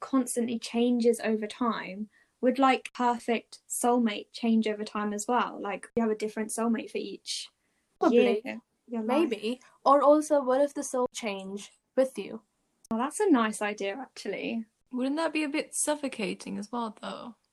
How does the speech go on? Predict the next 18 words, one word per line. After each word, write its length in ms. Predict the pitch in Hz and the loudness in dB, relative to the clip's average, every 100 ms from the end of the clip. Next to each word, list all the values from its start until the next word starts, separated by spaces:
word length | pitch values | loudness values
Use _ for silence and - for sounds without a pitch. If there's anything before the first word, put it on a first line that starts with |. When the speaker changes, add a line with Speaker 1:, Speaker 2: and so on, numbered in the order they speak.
| _ | _
Speaker 3:
With 140 | - 233 | -4 0
the 140 | 254 | 4
idea 240 | 254 269 302 | 4 4 2
of 60 | |
soulmates, 580 | - 262 262 254 196 - | 0 4 4 6 2 0
I 100 | 208 | -4
feel 180 | 202 247 | 0 2
like 240 | 247 - _ - | 2 -2 _ -6
they'll 200 | 233 233 | -4 -4
just 180 | 240 - | -6 -4
always 460 | 226 226 240 233 | -2 2 4 4
be 300 | 196 202 202 | 2 -2 -2
there 260 | 220 233 233 | 0 2 2
with 260 | 240 - - | 0 -4 -2
you, 200 | 247 269 | 0 2
which 200 | 247 285 | 0 0
is 120 | 269 | 2
nice 640 | 294 302 - 240 - - | 8 6 6 0 0 -2